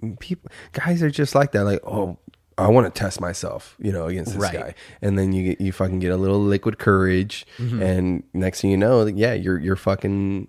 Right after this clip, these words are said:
Speaker 1: you know, saying some shit you shouldn't have, putting your
Speaker 2: Yeah.
Speaker 1: hands to somewhere it shouldn't have been. And
Speaker 2: Mm-hmm.
Speaker 1: yeah.
Speaker 2: And then the hand gets broken. Right.
Speaker 1: Fuck around, find out real quick.
Speaker 2: That's exactly what it is. Yeah. But, like, and that's the thing too. What I love about martial arts is, like, they're all, like,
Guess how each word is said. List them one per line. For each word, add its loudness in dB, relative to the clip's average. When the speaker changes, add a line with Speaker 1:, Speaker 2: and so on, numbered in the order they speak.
Speaker 1:
you 2
know, 2
saying 2
some -2
shit -2
you -2
shouldn't 0
have, 0
putting 2
your 4
Speaker 2:
Yeah. 2
Speaker 1:
hands 0
to -6
somewhere 0
it 2
shouldn't -2
have 0
been. -2
And 0
Speaker 2:
Mm-hmm. -8
Speaker 1:
yeah. -4
Speaker 2:
And -2
then 0
the 2
hand 0
gets -4
broken. -6
Right. -6
Speaker 1:
Fuck -10
around, -4
find -2
out -2
real 0
quick. -4
Speaker 2:
That's -2
exactly 2
what 4
it 2
is. 2
Yeah. 0
But, 2
like, 4
and 4
that's 4
the -2
thing 2
too. 2
What 4
I 6
love 6
about 0
martial -2
arts -6
is, -8
like, -2
they're 0
all, 2
like, -2